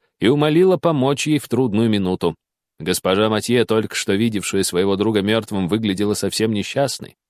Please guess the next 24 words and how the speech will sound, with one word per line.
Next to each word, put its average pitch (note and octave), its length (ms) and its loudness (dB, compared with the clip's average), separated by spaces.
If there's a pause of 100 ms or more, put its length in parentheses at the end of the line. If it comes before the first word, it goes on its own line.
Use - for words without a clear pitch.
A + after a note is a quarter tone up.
(220)
Папаша E3+ 460 2
Жак D3 300 0 (260)
пожалел D3 480 4
ее A2+ 280 4 (180)
и F#2 100 0
проводил A#2+ 460 2
через A#2+ 280 0
дубовую A#2+ 420 2
рощу C3+ 360 0 (100)
и C3+ 100 2
мимо C3+ 340 0
пруда A#2 360 0
до F#2+ 120 -2
дороги G2+ 420 2
на G2+ 240 -2
Эпине. A#2 540 -2 (500)
Оттуда F#3 480 2
ей F3+ 280 4
до C3 140 2
дома C#3 340 2
было C3 260 2
уже A2 240 2
рукой G2+ 260 -2
подать. F2+ 400 -2